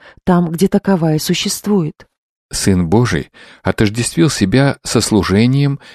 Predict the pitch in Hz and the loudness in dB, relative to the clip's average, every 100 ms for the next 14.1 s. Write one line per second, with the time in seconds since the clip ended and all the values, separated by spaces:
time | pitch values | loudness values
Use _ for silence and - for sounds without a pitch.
0 | - 123 110 - 104 85 - 113 131 123 | -4 0 0 0 -2 -2 -2 -2 0 -2
1 | - 95 87 110 120 117 - 90 - 107 | -2 -2 0 0 0 -2 -2 -4 -2 -2
2 | 78 - - - _ _ _ _ _ - | -4 -6 -16 -16 _ _ _ _ _ -20
3 | - - - 101 110 139 139 - 107 104 | -20 -14 -2 0 2 2 2 2 0 2
4 | 98 - 85 101 156 85 78 - - - | -2 0 0 2 0 -2 -8 -16 -20 -18
5 | - 110 127 185 170 175 165 123 120 110 | -2 0 2 2 2 2 4 2 2 2
6 | 143 156 - 143 - 131 131 123 - - | 2 0 0 -2 2 2 2 0 -6 -2
7 | 110 98 - 131 139 135 131 135 135 - | 0 0 2 2 2 0 0 0 -2 0
8 | 165 156 95 - 78 71 - - - - | 0 0 0 -4 -6 -6 -16 -20 -20 -12
9 | - 104 98 85 87 82 82 - 82 92 | 0 2 2 2 0 0 -4 -4 -2 0
10 | 92 87 80 73 - 87 78 82 147 - | 0 -2 -4 -6 -2 0 0 0 -2 -4
11 | 73 _ - - - - 113 104 - 80 | -8 _ -20 -20 -16 -2 0 0 -4 -4
12 | 90 135 110 71 _ - 113 - 98 165 | -2 -2 -4 -6 _ -4 -4 -2 0 2
13 | 160 90 76 101 104 - 95 - 73 69 | 2 0 -2 -2 -4 -4 -6 -4 -8 -8